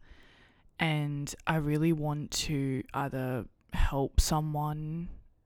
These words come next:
or inspire someone to start investing,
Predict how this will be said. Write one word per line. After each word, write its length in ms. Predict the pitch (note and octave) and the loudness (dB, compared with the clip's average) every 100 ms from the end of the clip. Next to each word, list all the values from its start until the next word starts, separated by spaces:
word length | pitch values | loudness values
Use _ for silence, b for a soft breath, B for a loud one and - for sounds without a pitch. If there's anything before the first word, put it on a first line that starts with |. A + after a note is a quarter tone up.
| - - | -10 -2
or 200 | D#3 C#3+ | 0 0
inspire 640 | C3+ - - C#3+ C#3 C#3 | -2 -2 2 2 2 -4
someone 640 | - C#3+ C#3 C3 C#3 D3 D#3+ | -2 -4 -4 -6 -6 -8 -2
to 600 | - - D3+ C#3+ C#3+ D#3+ | 4 6 6 2 0 0
start 340 | - - C#3+ | 0 2 0
investing, 800 | C3+ C#3+ D3 D3 - F#3 G#3+ B3+ | 0 -2 0 0 0 0 0 -2